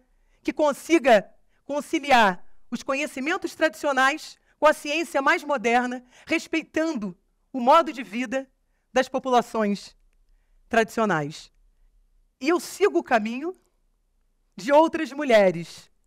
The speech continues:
como a doutora Berta Becker, Maria Alegrete, Fátima Pina Rodrigues, são pesquisadoras referência sobre o estudo da Amazônia e dos seus povos. E eu não poderia f-,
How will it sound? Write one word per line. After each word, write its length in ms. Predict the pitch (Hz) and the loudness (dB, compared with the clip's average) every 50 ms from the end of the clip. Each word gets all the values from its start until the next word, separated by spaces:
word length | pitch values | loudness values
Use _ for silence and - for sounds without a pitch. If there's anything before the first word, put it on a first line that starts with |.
| _ _ _ _ _ _ _ _ _ _ _ | _ _ _ _ _ _ _ _ _ _ _
como 340 | - 277 - 254 254 247 254 | 0 0 2 2 0 -2 2
a 120 | - 233 | 2 0
doutora 340 | 214 254 240 - 226 208 196 | 2 2 -2 -2 0 0 2
Berta 260 | 180 190 180 - - | 0 0 -2 -2 -6
Becker, 720 | 165 165 214 247 254 247 247 247 - 247 240 240 254 226 - _ _ _ _ _ _ _ _ _ | 2 4 6 6 6 4 4 2 -2 -2 -2 -2 -2 -6 -10 _ _ _ _ _ _ _ _ _
Maria 260 | 220 220 214 202 196 | 0 0 2 4 2
Alegrete, 800 | 180 170 170 156 196 220 233 233 233 226 - - - 233 226 220 - - _ _ _ _ _ | 2 2 2 2 4 6 6 6 6 4 0 -8 -14 -14 -14 -14 -16 -20 _ _ _ _ _
Fátima 440 | _ - 240 226 220 - - 208 190 | _ 2 4 4 4 0 -4 -4 -4
Pina 220 | - 233 220 196 | -4 -4 -6 -4
Rodrigues, 800 | 165 180 175 170 190 240 240 247 226 208 233 233 - - - _ _ _ _ _ _ _ | -4 -4 -4 -4 -2 -2 -2 -4 -4 -6 -10 -12 -14 -18 -20 _ _ _ _ _ _ _
são 180 | - - 269 285 | -2 0 0 0
pesquisadoras 800 | - 302 - - - 285 285 269 233 208 277 302 294 302 302 - | 0 -4 -6 -6 -6 -2 0 0 0 2 2 2 2 2 0 -2
referência 920 | - 285 330 - - 320 285 269 294 320 320 247 - - - 175 170 - _ _ _ _ _ _ _ _ _ _ _ _ | -2 -4 -4 0 0 0 2 2 0 0 -2 -6 -6 -6 -6 -6 -6 -10 _ _ _ _ _ _ _ _ _ _ _ _
sobre 240 | _ 277 247 226 | _ -4 -4 -4
o 20 | 269 | -6
estudo 300 | - - - 311 226 277 | -12 -10 -12 -12 -6 -4
da 100 | 269 277 | -2 -2
Amazônia 640 | 254 233 226 180 175 220 233 240 240 240 247 240 - _ _ _ - | 0 -2 -4 -4 -2 -2 -2 0 0 -2 -4 -6 -10 _ _ _ -16
e 40 | |
dos 120 | 202 214 - | -14 -14 -12
seus 200 | - 233 - - | -12 -12 -12 -4
povos. 540 | _ 190 165 151 139 135 151 151 - - _ _ _ _ _ _ _ _ _ | _ 0 0 0 -2 -6 -10 -16 -16 -20 _ _ _ _ _ _ _ _ _
E 40 | 294 | -2
eu 60 | 311 | -2
não 100 | 359 359 | -2 0
poderia 280 | - 330 320 320 349 339 | -2 -2 0 2 0 0
f-, 120 | 339 - | 0 -4